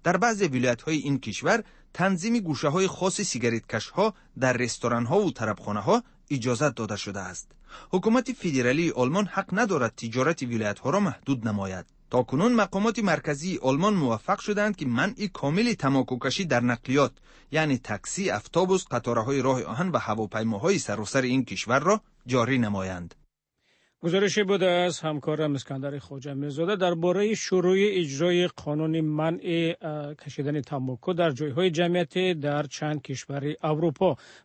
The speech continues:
Speaker 2: و طبق آخرین خبرها، ترکیه نیز اعلان کرده است که به دنبال این کشورهای اتحادیه اروپا نیز استعمال سیگار را در جای‌های جمعیتی منع خواهد کرد.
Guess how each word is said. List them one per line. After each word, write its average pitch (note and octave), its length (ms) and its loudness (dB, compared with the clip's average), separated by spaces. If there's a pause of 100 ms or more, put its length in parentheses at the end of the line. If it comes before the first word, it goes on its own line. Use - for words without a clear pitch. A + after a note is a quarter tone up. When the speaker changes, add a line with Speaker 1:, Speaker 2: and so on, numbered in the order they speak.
Speaker 2:
و A3 120 4
طبق A3+ 240 0
آخرین F#3 380 2
خبرها، F3 440 2
ترکیه F3+ 560 2
نیز E3+ 440 2
اعلان D3+ 440 -2
کرده E3+ 280 0
است E3+ 160 0
که F#3+ 120 0
به D#3 140 0
دنبال D3+ 500 0 (260)
این F#3 200 2
کشورهای D3+ 540 -2
اتحادیه D3 360 -2
اروپا C#3 420 -2
نیز F3 440 2 (360)
استعمال D#3 720 2
سیگار C#3+ 380 0
را F#3+ 80 4
در E3+ 140 2
جای‌های D3 400 0
جمعیتی C3+ 640 -4
منع C#3 500 -4
خواهد D3+ 380 -2
کرد. G2 240 -16